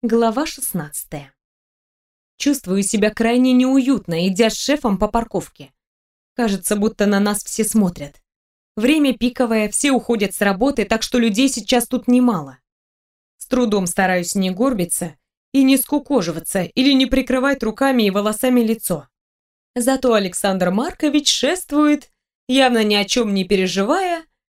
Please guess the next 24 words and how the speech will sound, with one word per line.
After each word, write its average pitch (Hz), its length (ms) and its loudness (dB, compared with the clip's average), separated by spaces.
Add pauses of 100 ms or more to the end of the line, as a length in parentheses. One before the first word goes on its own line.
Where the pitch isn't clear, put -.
(120)
крутит 294 380 -2
в - 100 -20
пальцах 208 380 -2
брелок 214 380 0
от 185 100 -4
машины 392 500 0
и 254 200 -2
чуть 339 360 -4
ли 311 120 2
не 247 120 2
насвистывает. 160 840 -6 (880)
Знакомая 226 540 0
машина. 180 520 -6 (760)
Начальник 220 560 0
помогает 190 560 -2
сесть, 294 360 -2
открыв 220 380 -2
дверцу, 185 540 -4 (240)
потом 269 300 0
садится 220 500 -2
сам 381 320 -4
и 359 40 -6
включает 254 520 -2
навигатор. 196 640 -4